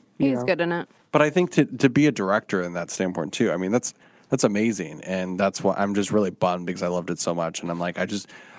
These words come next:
Speaker 3: I wanted to have him get that
Speaker 1: Mm-hmm.
Speaker 3: nomination at least, because I don't think he's gonna win director. I mean, he can't now, but
Speaker 1: Right.
Speaker 3: if he, I would have at least liked for him to get that recognition.
Speaker 1: Yeah, I feel like,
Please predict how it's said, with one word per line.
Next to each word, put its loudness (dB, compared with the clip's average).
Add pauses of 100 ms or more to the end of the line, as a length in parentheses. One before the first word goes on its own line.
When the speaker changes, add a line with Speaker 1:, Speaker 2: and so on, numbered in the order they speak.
Speaker 3:
I 6
wanted 2
to 2
have 0
him -4
get 0
that 0
Speaker 1:
Mm-hmm. -2
Speaker 3:
nomination -4
at -14
least, -8
because -6
I 0
don't 0
think 0
he's -2
gonna 2
win -2
director. -6 (520)
I -4
mean, -2
he -6
can't 2
now, 0 (200)
but 2
Speaker 1:
Right. 2
Speaker 3:
if 0
he, -4
I 4
would 4
have 0
at -2
least -4
liked -2
for -4
him -4
to -4
get -6
that -6
recognition. -8 (520)
Speaker 1:
Yeah, 4
I 2
feel 6
like, 2